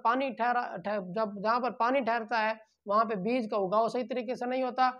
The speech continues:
और अगर बीज उग भी जाए तो उसका जो है वो ग्रोथ सही तरह से नहीं होती जहाँ पर उसका पानी ठहर जाता है। तो ज़मीन का, जब ज़मीन का लेवल ठीक तरीके से होगा तो उससे कहीं भी पानी नहीं ठहरेगा,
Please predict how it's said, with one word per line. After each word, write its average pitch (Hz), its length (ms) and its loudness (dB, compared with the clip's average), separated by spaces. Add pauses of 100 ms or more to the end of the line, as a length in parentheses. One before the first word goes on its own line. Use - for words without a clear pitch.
(240)
और 254 80 4
अगर 247 260 4
बीज 247 380 0 (140)
उग 277 320 4
भी 277 120 4
जाए 240 340 0 (300)
तो 247 60 2 (120)
उसका 254 240 -2
जो 233 120 0
है 240 100 2
वो 240 300 6
ग्रोथ 226 320 10
सही 240 180 2
तरह 226 220 2
से 226 120 -4
नहीं 226 140 0
होती 220 280 -2
जहाँ 208 260 4
पर 214 180 -2
उसका 240 360 2 (420)
पानी 247 200 10
ठहर 208 280 4
जाता 180 200 -2
है। 180 60 -2
तो 196 100 -4
ज़मीन 254 360 2
का, 262 120 2
जब 240 180 0
ज़मीन 240 360 0
का 247 100 -2
लेवल 233 360 4
ठीक 247 300 0
तरीके 247 240 -2
से 214 100 -8
होगा 240 340 6 (420)
तो 214 40 2 (120)
उससे 262 320 4
कहीं 247 420 2
भी 240 100 0 (100)
पानी 247 260 6
नहीं 285 200 2
ठहरेगा, 233 480 2